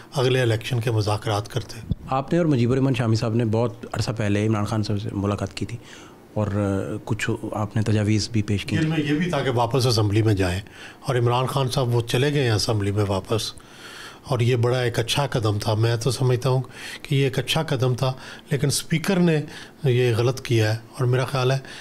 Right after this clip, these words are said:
Speaker 1: कि इससे जो सुलह के दरवाजे हैं वो बंद हुए हैं। सुलह के दरवाजे खोलने चाहिए,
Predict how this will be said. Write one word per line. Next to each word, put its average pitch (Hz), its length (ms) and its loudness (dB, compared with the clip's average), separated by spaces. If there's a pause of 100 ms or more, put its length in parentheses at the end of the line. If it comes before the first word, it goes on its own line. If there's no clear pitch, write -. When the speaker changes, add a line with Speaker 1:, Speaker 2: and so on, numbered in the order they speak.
(160)
Speaker 1:
कि 147 80 2
इससे 143 260 2
जो 131 140 2
सुलह 165 340 2
के 151 140 -2
दरवाजे 110 460 4
हैं 123 80 4
वो 120 160 4
बंद 110 280 2
हुए 104 240 2
हैं। 113 120 -6 (260)
सुलह 202 280 2
के 185 120 0
दरवाजे 123 440 2
खोलने 175 360 2
चाहिए, 135 400 0